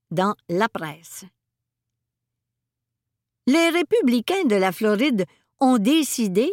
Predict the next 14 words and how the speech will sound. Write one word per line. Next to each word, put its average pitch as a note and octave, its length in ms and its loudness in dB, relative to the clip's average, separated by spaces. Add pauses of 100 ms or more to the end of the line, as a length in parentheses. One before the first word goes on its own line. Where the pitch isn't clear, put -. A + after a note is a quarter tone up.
(140)
qu'après G#3+ 440 -2
leurs E3 400 -2
assauts A3+ 460 0
sur F3 220 -6
les E3+ 240 0
droits F3 400 -2 (240)
des D#3+ 180 0
minorités F#3 680 0
sexuelles, D4+ 760 -2 (760)
parler F4+ 560 2
aux G3+ 260 0
enfants C4 400 -2
du E3+ 220 -2
primaire F#3+ 600 -2